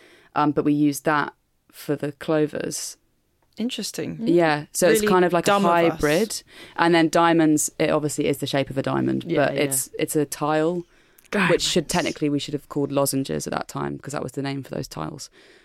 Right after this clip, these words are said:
Speaker 1: So it was kind of a bit rando. And then
Speaker 2: Sounds like we
Speaker 1: obviously
Speaker 2: just didn't really translate anything very well.
Speaker 1: Well, I think it's because we were probably still using Spanish decks as well. So it was
Speaker 2: Right.
Speaker 1: kind of just, like, a mingling in.
Speaker 2: Mm.
Speaker 1: But yeah, and now we, th-, those are very much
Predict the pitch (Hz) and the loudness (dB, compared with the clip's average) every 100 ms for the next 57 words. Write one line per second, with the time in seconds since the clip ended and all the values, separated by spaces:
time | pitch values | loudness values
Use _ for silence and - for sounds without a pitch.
0 | _ - 156 160 - 262 190 160 165 - | _ -2 0 -2 0 0 0 0 -2 -2
1 | _ - 143 147 190 240 - - 160 180 | _ -2 2 2 2 2 2 2 2 0
2 | 180 - 156 160 165 170 202 160 165 160 | -2 0 2 4 4 2 2 2 2 0
3 | 185 - - 175 165 156 165 156 - 160 | -2 -6 -2 -2 -2 0 0 0 -2 -2
4 | 156 170 185 - 143 - 143 - 131 135 | 0 0 0 -2 -4 -4 -6 -2 -2 -2
5 | 135 151 190 202 196 208 208 202 196 190 | -2 -2 2 2 2 2 0 0 -2 0
6 | 196 180 160 - 170 165 170 156 151 175 | 0 0 0 0 2 2 2 2 4 2
7 | 160 147 - 143 143 - 139 - - 139 | 2 0 0 -2 -2 -2 -4 -4 -8 -2
8 | 147 156 190 196 160 160 151 147 151 - | 0 2 -2 -4 0 2 4 4 2 2
9 | 156 147 147 - 143 139 - - 147 151 | 0 0 -2 -2 0 0 -4 -4 0 2
10 | 151 147 143 135 135 131 143 143 175 170 | 4 4 2 -2 -2 -4 -2 0 2 0
11 | 165 160 151 - _ _ - 175 233 254 | -4 -8 -12 -20 _ _ -4 0 0 -2
12 | - _ _ 202 208 208 202 - - 190 | -8 _ _ 2 2 2 0 -2 -2 0
13 | 185 180 180 180 180 175 170 - - | 0 0 0 0 0 -2 -2 -6 -8